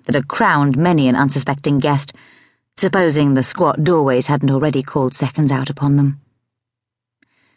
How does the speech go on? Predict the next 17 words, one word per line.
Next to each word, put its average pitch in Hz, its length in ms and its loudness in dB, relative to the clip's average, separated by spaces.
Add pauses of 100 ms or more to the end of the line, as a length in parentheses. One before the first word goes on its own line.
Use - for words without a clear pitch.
(120)
So 285 220 2
named 202 540 2
because 147 260 -2
the 147 100 -6
first 165 460 0
cottage 151 460 0
in 135 80 4
the 131 80 2
terraced 139 500 -2
row 156 340 2
was 139 200 0
attached 180 420 -2
to 165 80 -2
the 147 160 2
old 135 160 2
forge, 151 540 0 (680)
each 247 340 0